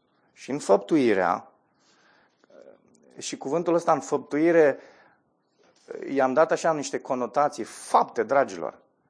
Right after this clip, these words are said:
Și voința și faptele, acțiunea, la asta se referă termenul, pentru a-și duce la îndeplinire scopurile sale.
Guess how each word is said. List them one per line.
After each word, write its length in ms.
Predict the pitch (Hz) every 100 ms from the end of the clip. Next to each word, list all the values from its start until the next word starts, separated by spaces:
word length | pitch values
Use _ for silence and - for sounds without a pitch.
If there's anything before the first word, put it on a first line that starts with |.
| _
Și 280 | - - 214
voința 680 | 240 240 190 190 185 180 - _ _
și 240 | - -
faptele, 720 | 202 - 196 - - 87 67 - -
acțiunea, 760 | 123 - - 202 208 143 85
la 100 | 110
asta 200 | 156 175
se 180 | - 160
referă 420 | 139 - 127 95
termenul, 680 | - 107 85 80 87 151 - _ _ _ _ _ _ _ _ _ _
pentru 300 | 208 226 214
a-și 160 | 180 -
duce 220 | 196 226
la 80 | 190
îndeplinire 680 | 170 170 175 170 196 190 165
scopurile 580 | - - 185 185 175 160
sale. 440 | 160 131 85